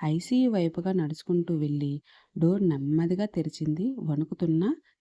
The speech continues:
చేతులతో. డోర్ కిర్రుమంటూ ఓపెన్ అయ్యింది.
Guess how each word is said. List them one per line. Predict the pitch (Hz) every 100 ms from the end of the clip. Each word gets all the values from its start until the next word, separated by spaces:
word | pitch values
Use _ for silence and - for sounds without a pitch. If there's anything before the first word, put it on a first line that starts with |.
| - 147
చేతులతో. | 143 147 151 147 - _ _ _ _ -
డోర్ | 175 202 220 -
కిర్రుమంటూ | 185 160 170 190 202 170 156 180 202
ఓపెన్ | 156 147 156
అయ్యింది. | 143 143 147 147